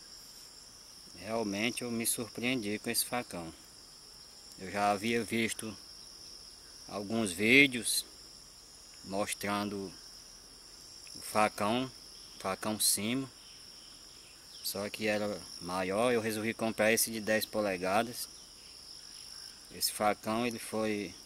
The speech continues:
ele é, tem um ótimo custo-benefício. Ele me custou sessenta e três reais com o frete.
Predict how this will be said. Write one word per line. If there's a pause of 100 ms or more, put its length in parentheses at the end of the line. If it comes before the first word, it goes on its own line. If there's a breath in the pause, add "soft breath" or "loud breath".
(320)
ele
é,
tem
um
ótimo
custo-benefício.
Ele
me
custou (1000)
sessenta
e
três
reais
com
o
frete.